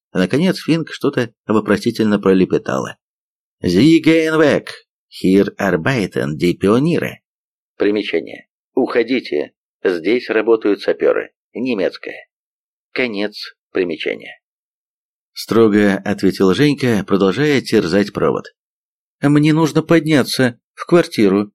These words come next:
забрать мои вещи», настаивала тетка.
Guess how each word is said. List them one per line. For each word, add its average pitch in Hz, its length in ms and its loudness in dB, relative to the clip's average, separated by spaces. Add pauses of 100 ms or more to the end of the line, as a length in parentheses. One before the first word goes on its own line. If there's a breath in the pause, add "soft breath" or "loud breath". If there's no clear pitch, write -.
(100)
забрать 185 480 2
мои 185 180 4
вещи», 120 600 2 (580)
настаивала 104 640 2
тетка. - 480 -4